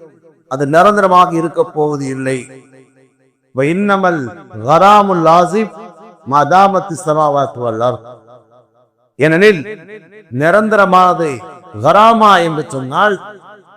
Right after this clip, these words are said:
அது வானம் பூமி இருக்கின்ற வரைக்கும், அதாவது உலகம் இருக்கிற வரைக்கும் எந்த துன்பம் நிரந்தரமாக இருக்குமோ, அவசியமாக இருக்குமோ, அதுக்குத்தான் கராமா என்பதாக சொல்வார்கள்.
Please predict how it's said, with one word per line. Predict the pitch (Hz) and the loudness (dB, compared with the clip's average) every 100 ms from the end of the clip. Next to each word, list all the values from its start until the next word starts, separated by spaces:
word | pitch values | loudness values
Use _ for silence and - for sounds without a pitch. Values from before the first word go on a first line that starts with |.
| _ _ | _ _
அது | 143 143 | -2 -2
வானம் | 131 147 202 220 226 190 | -2 2 2 4 0 0
பூமி | 202 196 180 151 127 - - - _ _ _ | -2 -2 -8 -10 -14 -20 -20 -20 _ _ _
இருக்கின்ற | 143 185 196 170 180 165 | -2 0 0 -6 -4 -2
வரைக்கும், | 151 147 - 131 | -2 -4 -6 -8
அதாவது | 139 185 196 185 | 0 2 4 2
உலகம் | 156 202 214 220 | 2 0 2 -2
இருக்கிற | 196 190 214 180 165 | -2 -6 -6 -2 0
வரைக்கும் | 165 202 208 - 180 131 98 - - _ _ _ | 0 -2 -4 -10 -10 -10 -16 -20 -20 _ _ _
எந்த | 127 156 202 202 | -8 -6 -2 -2
துன்பம் | 175 196 220 214 190 135 104 127 | -2 -4 -2 -2 -4 -10 -14 -10
நிரந்தரமாக | 151 202 226 220 208 196 190 | 0 2 2 2 4 4 4
இருக்குமோ, | 170 160 151 139 135 160 202 190 190 202 175 202 180 | 2 -4 -4 -8 -4 0 0 0 -6 -18 -20 -20 _
அவசியமாக | 131 175 220 - 233 214 196 185 175 | 0 2 2 0 -2 2 2 2 0
இருக்குமோ, | 160 139 143 139 185 208 - - - 202 - _ | -2 -4 -8 -4 -2 -2 -6 -18 -20 -20 -20 _
அதுக்குத்தான் | - 156 196 190 202 214 | -4 -4 -4 -4 0 0
கராமா | 156 170 196 214 214 196 | 2 4 6 6 4 2
என்பதாக | 180 175 160 | 0 0 0
சொல்வார்கள். | 160 151 156 151 143 127 127 | -2 -6 -2 0 -2 -4 -12